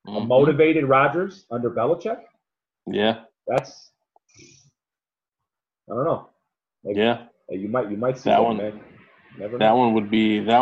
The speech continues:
Speaker 2: one would be scary.
Speaker 1: Yeah. Speaking of quarterbacks, I wanna, I wanna jump ship. I wanna stay in the N F C a little bit. We had a, uh, we had a signing over the last couple of days. Took a little longer than normal, but, uh, Jameis Winston, famous Jameis,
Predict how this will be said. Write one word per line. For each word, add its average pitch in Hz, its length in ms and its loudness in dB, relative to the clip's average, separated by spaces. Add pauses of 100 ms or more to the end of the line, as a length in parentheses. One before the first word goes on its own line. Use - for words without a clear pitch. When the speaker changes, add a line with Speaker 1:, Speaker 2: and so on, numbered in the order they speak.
Speaker 2:
one 135 80 4
would 123 120 2
be 117 80 2
scary. 110 440 0 (220)
Speaker 1:
Yeah. 123 240 -2 (320)
Speaking 277 320 -2
of 247 100 4
quarterbacks, 151 520 4
I 123 40 -4
wanna, 160 160 -4
I 113 120 -6
wanna 147 240 -6
jump 139 200 -6
ship. 147 180 -10
I 123 40 -12
wanna 120 140 -10
stay 151 120 -8
in 156 60 -8
the 147 120 -4
N 135 60 -4
F 120 80 -8
C 127 160 -10
a 107 60 -4
little 98 180 -6
bit. 101 220 -8
We 107 120 -8
had 113 120 -6
a, 98 240 -4 (840)
uh, 92 180 -2
we 110 120 -4
had 110 100 -4
a 101 60 -8
signing 127 380 -8
over 113 120 -6
the 107 60 -6
last 110 240 -6
couple 104 240 -10
of 95 60 -10
days. 117 220 -4
Took 143 120 -10
a 143 40 -4
little 131 220 -4
longer 120 300 -4
than 107 140 -8
normal, 113 360 -6
but, 107 300 -8
uh, 98 320 -6 (580)
Jameis 147 320 -4
Winston, 175 400 -8
famous 135 320 -6
Jameis, 147 320 -6